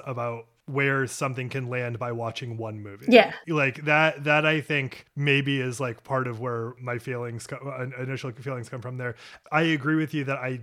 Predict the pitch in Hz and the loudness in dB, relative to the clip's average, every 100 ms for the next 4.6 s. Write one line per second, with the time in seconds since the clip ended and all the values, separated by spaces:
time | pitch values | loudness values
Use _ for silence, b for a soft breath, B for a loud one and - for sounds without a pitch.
0 | 110 - 135 120 135 135 - 135 120 135 | -10 -4 -4 -2 -2 -4 -4 -8 -6 -8
1 | 120 123 123 - 135 135 127 123 135 117 | -6 -6 -6 -6 -4 -2 -2 -2 -8 -8
2 | 135 135 123 - 123 117 113 - 127 123 | -6 -6 -6 -6 -6 -6 -8 -10 -6 -4
3 | 120 120 120 117 117 - 117 110 104 - | -4 -6 -6 -6 -8 -8 -6 -8 -10 -12
4 | - 143 120 107 107 | -10 -6 -4 -6 -8